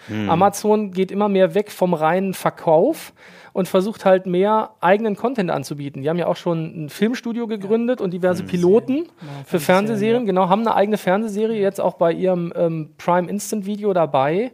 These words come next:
Speaker 1: Mhm.
Speaker 2: Ähm, und da sieht man, die versuchen sich jetzt da abzusetzen, das, was, was Apple in der Form ansatzweise mit iTunes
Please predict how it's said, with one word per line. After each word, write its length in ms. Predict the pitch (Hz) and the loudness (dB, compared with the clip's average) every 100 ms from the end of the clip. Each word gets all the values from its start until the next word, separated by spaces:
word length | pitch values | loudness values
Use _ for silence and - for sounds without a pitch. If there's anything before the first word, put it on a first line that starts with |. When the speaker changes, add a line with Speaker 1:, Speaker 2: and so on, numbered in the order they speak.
| - | -10
Speaker 1:
Mhm. 320 | 110 98 104 117 _ | -10 -10 -12 -18 _
Speaker 2:
Ähm, 300 | 190 185 185 | 4 4 4
und 180 | 202 180 | 0 2
da 100 | 180 | 2
sieht 180 | 190 220 | 2 0
man, 200 | 208 196 | 0 0
die 80 | 180 | 0
versuchen 360 | 190 214 202 | 0 2 0
sich 140 | 190 202 | 0 -2
jetzt 240 | 202 - | -2 0
da 200 | 180 196 | 2 4
abzusetzen, 720 | 302 - 180 139 139 - 214 | 0 0 -4 -2 -2 -2 -2
das, 180 | 214 - | 0 2
was, 240 | 185 - - | 0 -2 -6
was 200 | 160 - | -6 -2
Apple 280 | 190 202 208 | -4 -2 -6
in 140 | 185 | 0
der 160 | 180 175 | 0 0
Form 380 | 190 185 185 - _ | 2 2 0 -6 _
ansatzweise 680 | 151 196 185 170 160 156 156 | -4 0 0 0 0 0 0
mit 120 | 147 - | -4 -2
iTunes 760 | 160 175 - 175 170 - - | -4 -4 -4 -4 -4 -6 -12